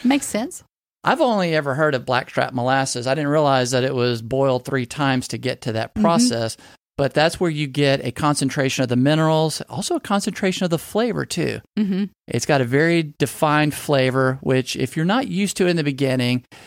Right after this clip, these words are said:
Speaker 2: it may be a little different.
Speaker 1: Mm-hmm.
Speaker 2: I always thought of it whenever I tried it as tasting like gingerbread because it's the predominant sweetener in gingerbread.
Speaker 1: Right.
Speaker 2: But now I use it on my morning oats,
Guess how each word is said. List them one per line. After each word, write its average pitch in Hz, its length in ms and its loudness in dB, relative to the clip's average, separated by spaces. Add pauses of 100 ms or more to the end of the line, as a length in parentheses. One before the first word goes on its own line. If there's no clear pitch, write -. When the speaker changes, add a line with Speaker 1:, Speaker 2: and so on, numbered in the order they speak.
(160)
Speaker 2:
it 185 80 2
may 196 100 4
be 196 100 2
a 190 60 0
little 202 140 4
different. 156 560 0
Speaker 1:
Mm-hmm. 208 280 -2
Speaker 2:
I 226 140 4
always 180 300 2
thought 143 240 2
of 135 120 2
it 139 80 -4
whenever 131 220 0
I 123 80 2
tried 123 320 0
it 117 140 2
as 117 500 -2
tasting 139 400 0
like 120 540 2
gingerbread 123 680 0 (680)
because 127 540 0 (280)
it's - 180 -2
the - 80 -8
predominant 117 400 0
sweetener 180 340 -2
in 120 140 -2
gingerbread. 113 640 -4 (100)
Speaker 1:
Right. 202 320 -2 (220)
Speaker 2:
But 131 120 -2
now 139 320 2
I 147 60 2
use 135 360 0
it 131 80 0
on 120 200 2
my 117 200 4
morning 120 400 2
oats, 135 460 -2